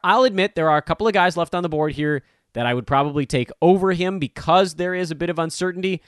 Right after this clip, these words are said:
But again, take a shot. The reason I don't see him maxing out that far ahead of this is because he has those issues. It's because field goal and free throw percent could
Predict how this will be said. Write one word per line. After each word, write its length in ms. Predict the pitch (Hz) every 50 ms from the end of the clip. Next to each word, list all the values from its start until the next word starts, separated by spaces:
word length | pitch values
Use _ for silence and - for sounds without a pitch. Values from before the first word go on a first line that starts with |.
| _ _ _ _ _ _
But 280 | - 113 147 139 139 131
again, 560 | 135 - - 214 262 262 185 160 175 180 170 _ _ _ _ _ _ _ _
take 240 | - - 175 185 -
a 60 | 202
shot. 480 | - - - - 233 247 233 135 92 - _ _ _ _ _ _ _ _ _ _ _ _ _ _ _ _ _ _ _ _ _ _ - - -
The 100 | 147 165
reason 220 | 226 277 277 330
I 100 | 320 294
don't 160 | 262 220 202 -
see 160 | - 208 190
him 340 | 175 180 156 139 135 135 139
maxing 500 | 143 156 165 165 - - 156 143 127 120
out 280 | 120 117 107 95 - _ _ _ _ _ _ -
that 420 | 104 104 107 139 151 147 143 -
far 440 | - - - 135 127 123 120 120 117
ahead 360 | 104 95 - - 127 127 117
of 140 | 104 90 90
this 320 | 87 90 85 85 - - - _ _ _ _ _ _ _ _
is 200 | - 165 165 -
because 360 | 131 165 156 - 180 185 180 135
he 100 | 143 117
has 220 | 113 101 98 -
those 200 | - 95 90 -
issues. 360 | 92 82 - - 80 80 -
It's 60 | 107
because 540 | - - 127 - - 151 151 151 143 - - _ _ _ _ _ _
field 320 | _ - 165 170 165 151 139
goal 180 | 139 131 131 - -
and 260 | 165 151 147 147 135
free 200 | - 143 135 127
throw 180 | - - 117 104
percent 420 | - 110 - - 113 98 92 - _ _ _ _ _ _ _ _
could 640 | - - - - 214 226 208 202 180 156 139 139